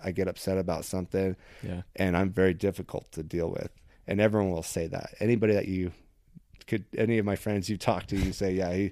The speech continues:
Speaker 2: <laughs>
Speaker 1: he's stubborn. He's a
Speaker 2: You're pretty
Speaker 1: stubborn
Speaker 2: stubborn.
Speaker 1: ass." <laughs>
Speaker 2: <laughs>
Speaker 1: And so I just kinda hold on to that. And, and, you know, Jennifer comes in and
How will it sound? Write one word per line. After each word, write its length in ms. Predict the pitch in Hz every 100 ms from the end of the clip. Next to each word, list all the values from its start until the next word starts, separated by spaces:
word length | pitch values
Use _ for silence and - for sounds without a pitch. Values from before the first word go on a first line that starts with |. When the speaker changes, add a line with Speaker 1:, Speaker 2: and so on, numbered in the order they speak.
| - -
Speaker 2:
<laughs> 160 | 120
Speaker 1:
he's 160 | 120 107
stubborn. 340 | - 104 90
He's 140 | 90 98
a 40 |
Speaker 2:
You're 80 | 98
pretty 220 | 104 101
Speaker 1:
stubborn 340 | 98 92 92 104
Speaker 2:
stubborn. 440 | - 135 185 147
Speaker 1:
ass." 480 | - 123 131 147 127 - - - 110
<laughs> 0 |
Speaker 2:
<laughs> 120 | 117
Speaker 1:
And 160 | 110 101
so 100 | 117
I 120 | 131
just 200 | 123 120
kinda 220 | 127 120
hold 240 | 98 113 107
on 360 | 98 110 113
to 140 | - 104
that. 360 | 95 92 101
And, 360 | 98 95 92 85 - -
and, 320 | 98 95 87 - - - -
you 100 | -
know, 280 | 98 95 104 -
Jennifer 400 | 92 90 - 90
comes 340 | - 92 87
in 200 | 95 98
and 200 | 85 85